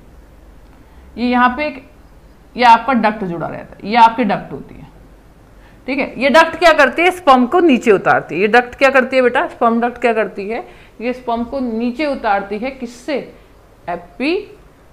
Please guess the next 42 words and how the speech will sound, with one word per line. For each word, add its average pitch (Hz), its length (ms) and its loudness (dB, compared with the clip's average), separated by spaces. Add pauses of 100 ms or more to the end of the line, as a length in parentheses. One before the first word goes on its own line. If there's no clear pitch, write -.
(380)
epididymis। 196 840 -6
इसमें 277 240 -8
क्या 285 100 0
होगा, 302 140 0
बन 226 360 0
के 339 120 -6
थोड़ी 359 360 -4
देर 262 160 0
के 254 120 -8
लिए 427 80 -4
store 233 360 0
हो 156 160 -8
जाएगा। - 420 -10 (460)
ठीक 381 120 0
है, - 200 -8 (220)
अब 294 160 0
ये 349 120 -2
कहाँ 277 340 -2
होते 214 220 -6
हैं 240 140 -6
actual 196 400 -4
में, 226 200 -10 (160)
तो 202 60 -8
ये 208 100 -4
actual 208 260 -8
में 214 120 -6
आपको 208 220 -6
मैं 214 140 -8
diagram 180 380 -6
दिखा 196 260 -6
देती 175 280 -10
हूँ। 247 160 -10 (560)
actual 320 380 0
diagram 277 420 2
जो 277 80 0
होता 190 180 -2
है 208 60 -2
वो 208 100 -2
आपका 202 260 0
ये 196 180 -2
होता 170 260 -6
है, 170 180 -14